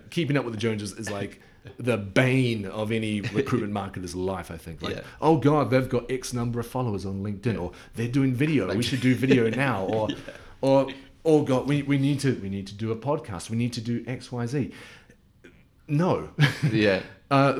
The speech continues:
Speaker 1: one of the things that I got asked was, "Do you think we should do a magazine? Because company down the road is doing a magazine and they're doing, they're getting,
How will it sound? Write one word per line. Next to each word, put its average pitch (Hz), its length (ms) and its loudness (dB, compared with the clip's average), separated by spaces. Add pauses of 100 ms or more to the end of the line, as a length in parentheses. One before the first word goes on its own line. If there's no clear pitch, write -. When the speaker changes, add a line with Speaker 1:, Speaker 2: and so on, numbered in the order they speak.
Speaker 1:
one 147 220 6
of 147 80 6
the 139 80 2
things 135 380 2
that 120 300 2 (200)
I 135 640 4
got 117 140 -6
asked 117 280 -6
was, 98 220 -2 (320)
"Do 127 80 0
you 139 80 0
think 139 180 -6
we 123 120 0
should 101 160 -6
do 113 160 0
a - 20 -2
magazine? 95 720 -4 (260)
Because 101 440 -2 (440)
company 131 400 0
down 107 240 0
the 92 60 -2
road 90 440 -2
is 95 140 -8
doing 92 240 -6
a 80 40 -6
magazine 85 500 -6
and 87 80 -6
they're 104 100 -2
doing, 92 280 -6
they're 101 100 -6
getting, 87 340 -6